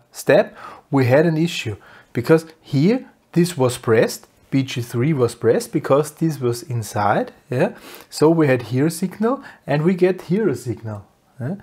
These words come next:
So here already we got signal overlapping.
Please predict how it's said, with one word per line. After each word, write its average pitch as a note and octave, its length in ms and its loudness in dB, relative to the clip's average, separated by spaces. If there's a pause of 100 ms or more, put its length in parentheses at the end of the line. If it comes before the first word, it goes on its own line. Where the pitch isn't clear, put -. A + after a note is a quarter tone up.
(260)
So F3+ 380 2 (320)
here G3+ 240 2
already G3+ 320 6
we G#3 100 -2
got F#3+ 320 2
signal G3 400 -2
overlapping. E3 640 -2